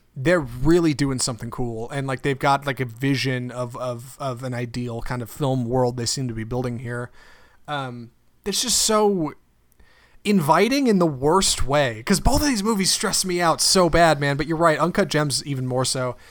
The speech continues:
If there is anything negative to say about Good Time, it's that, that it does suffer f-, from some significant pacing issues in the, in the middle. Right around the second act, it really slows down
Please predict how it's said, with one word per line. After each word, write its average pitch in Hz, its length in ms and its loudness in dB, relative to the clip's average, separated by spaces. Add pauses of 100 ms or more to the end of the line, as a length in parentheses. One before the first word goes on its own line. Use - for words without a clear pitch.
(220)
If 180 140 -2
there 254 160 8
is 226 140 4
anything 175 640 2
negative 160 320 2
to 156 80 0
say 156 180 0
about 151 260 2
Good 151 140 -6
Time, 151 380 -4
it's 139 220 -8
that, 139 180 -6
that 135 260 -6
it 143 140 -4
does 117 180 0
suffer 143 220 0
f-, 143 180 -10
from 135 240 -6
some 120 260 -10 (120)
significant 143 640 -2
pacing 131 340 -2
issues 160 460 -2
in 156 100 -6
the, 135 140 -6
in 139 160 -6
the 131 40 -6
middle. 131 360 -4
Right 139 160 0
around 139 140 -2
the 127 40 -8
second 135 280 -6
act, 127 200 -6
it 131 100 -6
really 127 720 -6
slows 131 360 -4
down 127 400 -4